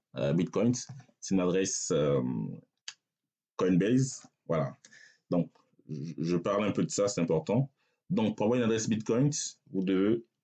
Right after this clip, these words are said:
soit avoir un compte. Moi, les sites que, je vous conseille les sites qui sont sûrs que je connais.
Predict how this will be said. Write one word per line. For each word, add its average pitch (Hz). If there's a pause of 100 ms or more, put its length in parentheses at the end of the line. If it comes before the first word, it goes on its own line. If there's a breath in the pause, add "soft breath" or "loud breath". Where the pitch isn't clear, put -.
(140)
soit 110
avoir 92
un 90
compte. -
Moi, 98
les -
sites -
que, 98
je 80
vous 90
conseille 95
les 90
sites 98
qui -
sont 95
sûrs 101
que -
je 87
connais. -